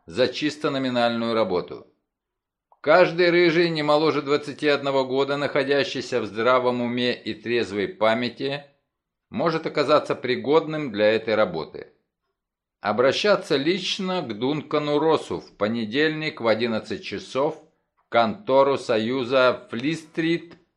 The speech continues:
Попскорт, семь». «Что это, черт побери, может означать?» — воскликнул я, дважды прочитав необычайное объявление.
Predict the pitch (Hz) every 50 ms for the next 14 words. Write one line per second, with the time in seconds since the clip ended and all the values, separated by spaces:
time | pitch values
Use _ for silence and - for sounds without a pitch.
0 | _ - 139 147 151 147 - - - - - - - 151 151 151 151 151 - -
1 | - - - - 147 139 117 - - - - _ _ _ _ _ _ _ _ _
2 | _ _ _ _ _ _ _ _ _ _ _ _ _ _ _ _ _ _ _ -
3 | - - - - 90 90 92 92 90 - - 95 92 - - 101 92 - - -
4 | 90 85 92 95 95 95 95 98 95 87 92 - - 92 80 87 107 104 - -
5 | 135 110 - - 87 85 - - 90 82 - - 95 87 87 87 90 87 76 80
6 | 90 87 78 85 85 - 87 87 - - - - 107 95 - 104 95 87 80 85
7 | - - 101 95 95 95 95 92 87 85 95 98 98 104 98 90 80 73 65 60
8 | 60 -